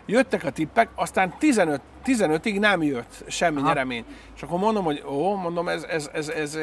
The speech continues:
Speaker 1: ez másabb, mint focira fogadni.
Speaker 2: Aha.
Speaker 1: Itt mondom, itt mondom, a srác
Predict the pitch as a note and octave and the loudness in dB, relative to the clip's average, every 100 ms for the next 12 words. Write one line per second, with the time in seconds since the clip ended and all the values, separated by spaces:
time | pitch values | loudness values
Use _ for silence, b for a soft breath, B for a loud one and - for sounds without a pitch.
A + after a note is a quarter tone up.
0 | D3+ C#3+ D#3 G3 G3 - D3+ D3 C3+ - | -6 -6 0 2 2 0 -4 -4 -8 -10
1 | - D#3 - C3+ C#3 - C#3 B2 B2 B2+ | -6 -6 -4 -6 -6 -6 -4 -4 -4 0
2 | E3+ F3+ - F3 D3 F#3 F#3+ F#3+ F#3+ G3+ | 2 2 -2 -10 -2 0 2 0 -2 -6
3 | G#3 A3 F#3+ E3 - E3+ F#3 | -2 -2 0 -2 2 4 2